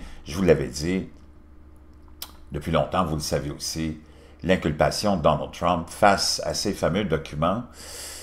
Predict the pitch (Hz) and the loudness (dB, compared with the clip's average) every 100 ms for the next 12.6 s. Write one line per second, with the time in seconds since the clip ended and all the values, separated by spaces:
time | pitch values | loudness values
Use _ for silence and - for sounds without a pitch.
0 | - - - 78 76 82 73 80 92 76 | -18 -14 2 4 6 6 6 6 4 6
1 | 80 80 69 67 - 82 95 92 - - | 6 6 4 2 0 4 4 4 -2 -16
2 | - - 92 110 87 87 95 98 - 92 | -20 2 8 8 8 4 6 6 4 2
3 | 78 73 - 98 95 90 - - - - | 2 2 0 2 0 -2 -8 -20 -20 -12
4 | - 95 117 113 90 92 104 95 95 82 | 2 4 6 6 4 8 8 8 4 2
5 | 90 101 113 107 104 104 104 104 104 113 | 4 6 4 6 4 4 2 2 4 2
6 | 110 - 85 98 95 87 - - 92 87 | 2 0 0 4 6 4 2 -2 0 4
7 | 180 202 147 107 80 - 98 107 104 87 | 2 4 4 6 4 4 4 4 2 0
8 | 90 87 85 82 - 90 85 151 - 98 | -2 0 0 -2 -4 -4 0 0 0 -4
9 | - - 139 160 151 - - - - 156 | -2 2 2 0 -6 -10 -18 -18 6 8
10 | 180 165 147 - - - - - 110 143 | 8 4 -4 -12 -20 -12 -2 4 4 4
11 | 117 87 95 80 - 117 92 71 73 - | 4 4 6 6 6 2 2 0 -2 0
12 | - - - - - 65 | -2 0 -2 -4 -4 -6